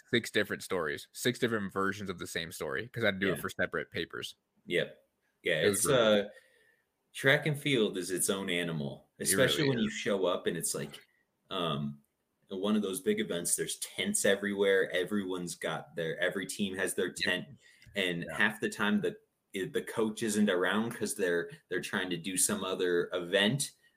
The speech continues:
Speaker 2: They're
Speaker 1: Yep.
Speaker 2: coaching their sprinters while the throwers are sitting there, and then the mile kids are just getting up to leave. And it's, it's fun, but it's, it's a, it's a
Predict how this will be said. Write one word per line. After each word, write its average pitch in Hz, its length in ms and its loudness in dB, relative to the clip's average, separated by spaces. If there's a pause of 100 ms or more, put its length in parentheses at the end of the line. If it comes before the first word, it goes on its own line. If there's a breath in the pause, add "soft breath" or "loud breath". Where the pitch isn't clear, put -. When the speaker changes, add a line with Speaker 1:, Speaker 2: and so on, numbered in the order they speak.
Speaker 2:
They're 95 140 2 (220)
Speaker 1:
Yep. 101 160 0
Speaker 2:
coaching 92 60 -8
their 90 160 -4
sprinters 107 680 0
while 90 160 2
the 87 180 0
throwers 92 500 0
are 95 100 -4
sitting 104 420 2
there, 110 280 6
and 90 140 2
then 87 140 -4
the 85 80 -4
mile 90 420 2
kids 98 440 -2
are 87 220 0 (240 loud breath)
just 104 220 -2
getting 98 300 0
up - 280 -6
to 104 120 0
leave. 98 480 -2
And 90 80 -4
it's, - 300 -4 (360 loud breath)
it's 170 200 0
fun, 120 420 4
but 85 120 2
it's, - 360 0
it's 107 260 0
a, 117 320 2
it's - 200 -6
a 131 160 0